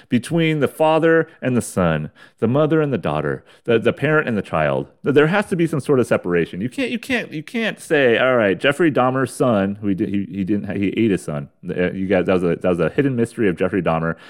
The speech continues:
He was gay and he killed gay men, but he had a son with a gay man somehow, and that he ate him. He ate the son.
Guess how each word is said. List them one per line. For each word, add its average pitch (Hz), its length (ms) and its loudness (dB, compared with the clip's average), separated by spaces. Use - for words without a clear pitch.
He 107 120 -2
was 87 140 0
gay 135 520 2
and - 80 -4
he 95 80 2
killed 123 300 0
gay 113 180 4
men, 80 380 0
but 92 140 0
he 101 160 4
had 110 140 2
a 101 40 -2
son 95 520 0
with 127 160 2
a 123 40 4
gay 90 200 2
man 82 320 0
somehow, 82 380 -2
and 98 200 0
that 92 100 -2
he 98 200 -2
ate 87 120 4
him. 69 160 -8
He 85 140 0
ate 85 120 0
the - 80 -10
son. 65 180 -14